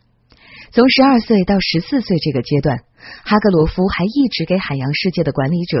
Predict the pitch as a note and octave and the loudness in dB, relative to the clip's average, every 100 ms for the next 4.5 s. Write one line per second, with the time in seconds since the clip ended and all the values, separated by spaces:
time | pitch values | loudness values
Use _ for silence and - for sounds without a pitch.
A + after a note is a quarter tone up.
0 | G#2 C#3+ - A#3+ G3 G#3+ A#3+ A#3 - - | -4 -6 0 0 2 -2 -2 -6 -8 -6
1 | - G3+ _ _ _ _ - - - - | -6 -6 _ _ _ _ -20 -20 -20 -2
2 | A3+ G3+ A3+ C4+ B3 A3+ G3+ - _ _ | 0 0 0 0 2 2 2 -2 _ _
3 | _ B3 D#4 E3+ C#3+ F3 A#3+ G#3+ B3+ - | _ 2 4 2 0 0 0 0 -2 0
4 | B3 B3+ C#4 - | 0 0 -2 -2